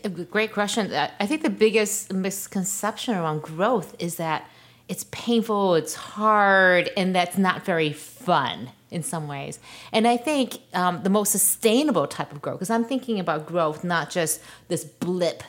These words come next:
that you can have, but if you can continually grow,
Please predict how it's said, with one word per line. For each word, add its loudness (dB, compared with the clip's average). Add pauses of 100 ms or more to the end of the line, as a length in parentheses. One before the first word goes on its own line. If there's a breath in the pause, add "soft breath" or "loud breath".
that -2
you -6
can -8
have, -6
but -8
if -6
you -8
can -4
continually -2
grow, -8